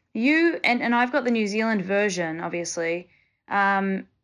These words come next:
and I'm fairly certain that the rules, the same rules apply for everyone. So I'm allowed to travel,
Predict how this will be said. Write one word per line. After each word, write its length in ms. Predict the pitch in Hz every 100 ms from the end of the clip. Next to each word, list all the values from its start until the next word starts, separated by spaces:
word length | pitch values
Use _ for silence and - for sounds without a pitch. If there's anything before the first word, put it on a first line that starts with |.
| -
and 120 | 226
I'm 160 | 226 214
fairly 420 | - 294 320 320
certain 380 | - 277 247 240
that 260 | 220 208
the 80 | 214
rules, 340 | 190 214 208 208
the 120 | 196
same 240 | 214 208
rules 260 | 202 196 190
apply 380 | 190 190 180 185
for 160 | 185
everyone. 540 | 175 185 196 233 285 302 _ _ _ _ _ _ _ -
So 320 | - 233 240 240 - - -
I'm 240 | 262 302
allowed 300 | 320 294 269
to 100 | 254
travel, 880 | - 233 220 214 220 214 208 208